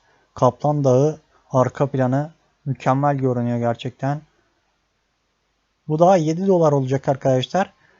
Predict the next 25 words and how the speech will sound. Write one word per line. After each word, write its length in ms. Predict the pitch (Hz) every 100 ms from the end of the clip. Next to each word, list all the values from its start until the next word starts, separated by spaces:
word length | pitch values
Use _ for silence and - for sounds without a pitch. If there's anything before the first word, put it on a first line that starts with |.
| _ _ _ _ _
Kral 300 | - 175 185
kostümü 420 | 175 170 151 165
on 280 | 190 180 175
dolar 240 | 170 156 143
olarak 340 | 135 135 135
görünüyor. 340 | 139 139 165
Yani 180 | 170 160
daha 220 | 156 160
öncesinde 480 | 170 151 147 151 143
gelen, 300 | 135 139 180 - _ _ _ _ -
e, 280 | 135 131 127
fiyatlarla 640 | 156 156 151 151 147 170
aynı 260 | 160 165 151
olacak. 260 | 131 165 175
Çünkü 420 | 170 143 180 180 _ _ -
Süper, 480 | - 170 180 165 147 - _
e, 160 | 139 131 120 _
Play 240 | - 156 170
Store 360 | - 156 143
ve 240 | 143 147 151
App 140 | 151
Store 260 | - 170 - _ _ _
güncelleme 480 | 151 147 151 160 180
yapmadığı 460 | 151 165 151 127
için. 240 | 120 107